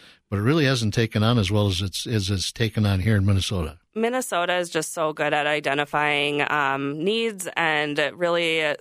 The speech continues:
Speaker 2: implementing programs and, uh, and organizations to s-, provide a full circle of support.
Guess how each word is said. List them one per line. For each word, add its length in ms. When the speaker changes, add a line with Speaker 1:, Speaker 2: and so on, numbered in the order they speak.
Speaker 2:
implementing 1000
programs 1000
and, 560
uh, 220
and 160
organizations 840
to 100
s-, 220
provide 300
a 60
full 220
circle 360
of 100
support. 640